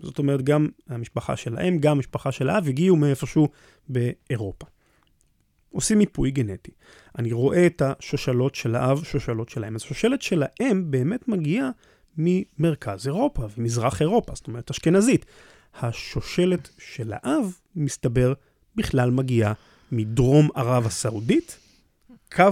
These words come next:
נטוי צפון הצ-, הסהרה. זאת אומרת, אנחנו בדואים, פחות או יותר. אז אני יכול להגיד לך שהיו פה כמה שיחות מאוד מעניינות ביום שישי בערב בארוחה המשפחתית. אף אחד לא יודע איך הבלבול הזה, ההיסטוריה המשפחתית, נגרם, אבל,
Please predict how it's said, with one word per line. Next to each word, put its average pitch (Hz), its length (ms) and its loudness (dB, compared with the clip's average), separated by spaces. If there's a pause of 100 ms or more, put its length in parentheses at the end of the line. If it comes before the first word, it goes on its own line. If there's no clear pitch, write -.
נטוי 156 360 2
צפון - 360 0
הצ-, 117 200 -2
הסהרה. 107 560 0
זאת 107 100 -8
אומרת, 165 200 4
אנחנו 156 240 4
בדואים, 120 360 4 (340)
פחות 135 360 0
או 185 60 -2
יותר. - 220 -10 (520)
אז - 60 -20
אני - 80 -8
יכול 156 120 0
להגיד 151 140 2
לך 131 100 -2
שהיו 131 160 6
פה 123 140 2
כמה 135 180 2
שיחות - 440 2
מאוד 139 260 6
מעניינות 123 540 6 (360)
ביום 117 380 6
שישי 135 280 0
בערב 110 380 2
בארוחה 101 440 -2
המשפחתית. 107 640 -2 (720)
אף 135 180 0
אחד 127 180 2
לא 127 80 4
יודע 120 300 4 (300)
איך - 220 -2
הבלבול 113 680 4
הזה, 120 220 4
ההיסטוריה 127 460 2
המשפחתית, - 600 -6
נגרם, 139 440 -2
אבל, 131 460 2